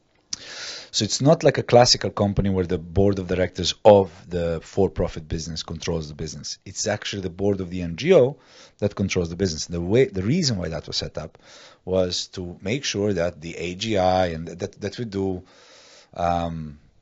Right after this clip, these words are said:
uh, how, how do we call it? Diligent, uh, c-, cautious approach to creating, you know, uh, n-, n-, not, not, not, not create the plot for Terminator, basically. No Sk-, no Skynet,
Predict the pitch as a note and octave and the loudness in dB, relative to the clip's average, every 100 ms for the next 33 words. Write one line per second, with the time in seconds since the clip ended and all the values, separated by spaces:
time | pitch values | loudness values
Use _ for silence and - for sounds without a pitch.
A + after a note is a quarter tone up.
0 | - E2 D2+ C#2+ C#2+ D2 F#2 E2 - E2 | -20 -16 -14 -14 -16 -12 -10 -10 -12 -12
1 | D#2 E2 D2 C#2 - F2 F#2 F2+ E2 D#2+ | -12 -12 -14 -14 -20 -10 -8 -8 -10 -10
2 | D#2 - - - - _ _ _ - - | -14 -16 -16 -18 -20 _ _ _ -20 -14
3 | - A#2+ G#2 A2+ - G2+ F2 E2+ - - | -2 0 2 0 -2 -4 -2 -2 -2 -8
4 | D#2+ D#2+ D2+ - _ _ - - E2 D2+ | -6 -8 -10 -16 _ _ -14 -8 -8 -8
5 | D#2 D2+ - _ _ _ _ _ _ - | -12 -14 -20 _ _ _ _ _ _ -16
6 | D2 C#2 - - - - F#2 G#2 A2+ B2 | -14 -14 -18 -14 -14 -10 -10 -10 -10 -10
7 | C#3+ D3+ D3+ C3+ C#3 - C3 C3 - B2+ | -4 2 2 4 0 0 -2 -2 0 0
8 | B2+ - G2+ G2 F#2 F2+ - F2 - - | 0 0 2 2 0 -2 0 0 -2 -18
9 | - F#2 E2 - D#2 D2 C#2+ - C#2 C#2 | -14 -6 -6 -4 -8 -6 -12 -14 -16 -16
10 | - - - _ _ G#2+ A#2 - A#2+ E3+ | -16 -18 -20 _ _ 2 2 2 4 4
11 | - A#2+ E2 | 6 0 0